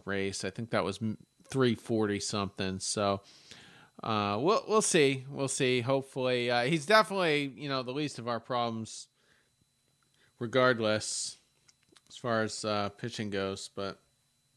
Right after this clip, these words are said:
all right, so, uh, let's go ahead. Uh, let's get over to the duds. Jason, dud for the series.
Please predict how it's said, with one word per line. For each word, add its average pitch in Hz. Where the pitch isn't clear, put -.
all 156
right, 131
so, 131
uh, 127
let's 147
go 190
ahead. 147
Uh, 120
let's 117
get 135
over 123
to 123
the 113
duds. 113
Jason, 113
dud 120
for -
the 104
series. 104